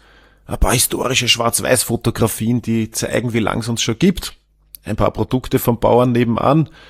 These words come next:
und traditionelle Gerichte auf der Speisekarte. Das kann eh ein Teil der Geschichte sein,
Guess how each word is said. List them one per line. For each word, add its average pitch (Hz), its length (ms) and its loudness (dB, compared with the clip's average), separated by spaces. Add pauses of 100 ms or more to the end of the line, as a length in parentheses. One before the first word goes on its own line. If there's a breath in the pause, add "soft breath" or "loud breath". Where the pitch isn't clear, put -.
(160 loud breath)
und 113 240 -6
traditionelle 101 640 -2
Gerichte 95 420 -4
auf 90 80 -8
der 95 100 -8
Speisekarte. 78 720 -10
Das - 220 -10
kann - 280 -6 (680)
eh 131 300 -2
ein 101 220 -4
Teil 95 340 -2
der 95 120 -4
Geschichte 95 480 -6
sein, 80 340 -8